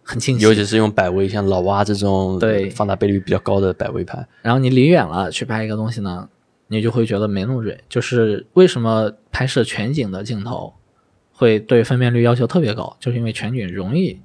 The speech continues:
Speaker 1: 让大家觉得不是特别锐。
Speaker 2: 嗯。
Speaker 1: 因为信息都很高频，人敏感的信息都很高频。比如我对你这个人敏感，我是对你的脸敏感，你的眉毛、眼睛、鼻子。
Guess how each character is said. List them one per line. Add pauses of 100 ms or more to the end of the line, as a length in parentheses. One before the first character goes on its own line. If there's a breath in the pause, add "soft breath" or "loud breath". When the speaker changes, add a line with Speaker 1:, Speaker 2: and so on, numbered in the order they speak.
Speaker 1:
让
大
家
觉
得
不
是
特
别
锐。 (340)
Speaker 2:
嗯。
Speaker 1:
因
为
信
息
都
很
高
频， (100)
人
敏
感
的
信
息
都
很 (100)
高
频。
比
如
我
对
你
这
个
人
敏
感，
我
是
对
你
的
脸
敏
感，
你
的
眉
毛、
眼
睛、
鼻
子。